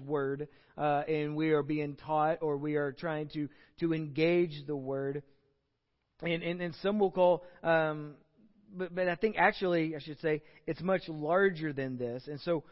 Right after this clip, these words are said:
so for our, for the next few weeks, I want us to use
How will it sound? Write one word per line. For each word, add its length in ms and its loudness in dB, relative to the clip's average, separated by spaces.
so 240 -2
for 180 2
our, 160 2
for 140 -4
the 140 -10
next 360 -2
few 180 0
weeks, 400 -4
I 60 0
want 240 -2
us 80 -6
to 80 -10
use 340 -6